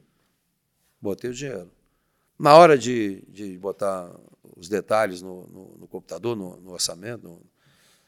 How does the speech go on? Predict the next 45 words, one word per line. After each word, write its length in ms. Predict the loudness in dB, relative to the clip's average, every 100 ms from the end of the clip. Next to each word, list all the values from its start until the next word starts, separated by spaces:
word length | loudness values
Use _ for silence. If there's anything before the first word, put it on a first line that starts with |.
| _ _ _ _
aí 220 | -2 2 2
é 40 |
o 40 |
seguinte: 520 | 2 -2 -8 -12 -12 -6
uma 160 | -4
quadra 320 | 0 0 0
de 100 | -2
esporte 400 | -2 -2 0 -2
que 60 | -4
o 20 |
diretor 380 | -6 -4 -4 -8
me 100 | -12
pediu, 400 | -14 -14 -12 -12
duzentos 320 | -12 -10 -6
e 40 | -8
cinquenta 380 | -8 -12 -12
mil 160 | -12 -10
cobriria 520 | -8 -10 -12 -12 -10
a 40 | -8
quadra, 520 | -4 -4 -4 -10 -14 _ _ _ _ _ _ _
lá 180 | -2 0
na 140 | 0 -4
tabela 400 | -8 -8 -8 -10
deles 320 | -10 -8 -6
era 160 | -6
quinhentos, 520 | -6 -6 -4 -4 -8 -12
era 100 | -10
o 40 |
dobro. 500 | -4 -4 -4 -10 -20 _ _ _ _
Então 140 | -14
eu 40 | -10
disse: 180 | -4 -2
olha, 160 | -4
eu 80 | -6
não 80 | -16
posso, 500 | -12 -10 -10 -12 -16 _ _ _ _ _
se 140 | -8
eu 60 | -6
for 160 | -4
fazer 260 | -4 -4 -4
a 40 | -10
tabela 320 | -12 -12 -12
de 100 | -10
vocês 480 | -8 -6 -6 -8 -12
aqui, 420 | -14 -10 -8